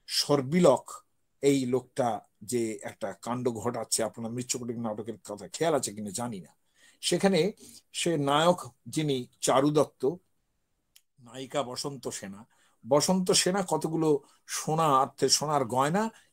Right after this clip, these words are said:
চারু দত্তের বাড়িতে রেখে এসেছিলেন গচ্ছিত হিসেবে, বলেছেন যে গচ্ছিত থাকলো।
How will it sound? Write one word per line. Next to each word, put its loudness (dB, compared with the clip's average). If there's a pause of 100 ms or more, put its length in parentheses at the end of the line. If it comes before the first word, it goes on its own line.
চারু 2
দত্তের 2
বাড়িতে 4
রেখে 0
এসেছিলেন -2 (260)
গচ্ছিত 0
হিসেবে, -2 (380)
বলেছেন 2
যে 2
গচ্ছিত 0
থাকলো। -6